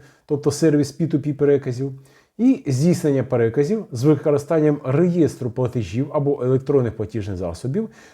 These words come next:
сервіси C two A і, або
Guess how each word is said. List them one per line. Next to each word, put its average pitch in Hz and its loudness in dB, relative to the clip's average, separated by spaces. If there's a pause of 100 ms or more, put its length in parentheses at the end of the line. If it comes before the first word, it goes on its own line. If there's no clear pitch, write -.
сервіси 135 2 (220)
C 170 0
two 110 -2
A 165 2 (400)
і, 165 2 (160)
або 160 0